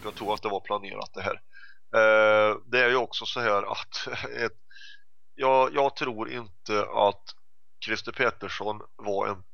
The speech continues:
var en person, han är ju död nu sedan ett antal år tillbaka.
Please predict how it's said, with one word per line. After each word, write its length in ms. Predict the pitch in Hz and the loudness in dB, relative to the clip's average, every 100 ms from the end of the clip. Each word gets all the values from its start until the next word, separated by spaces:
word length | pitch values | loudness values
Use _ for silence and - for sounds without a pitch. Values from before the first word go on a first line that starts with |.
| - - | -16 -10
var 200 | 98 107 | 0 0
en 80 | 113 | 2
person, 420 | 117 117 98 87 | 0 0 -2 -4
han 120 | 92 | -4
är 40 | 104 | -2
ju 100 | 104 | 0
död 220 | 101 110 | 2 0
nu 120 | 92 | -2
sedan 200 | 90 95 | -4 -6
ett 100 | 92 | -2
antal 260 | 98 92 95 | -2 0 -2
år 100 | 95 | -4
tillbaka. 360 | - 95 - | -6 -6 -6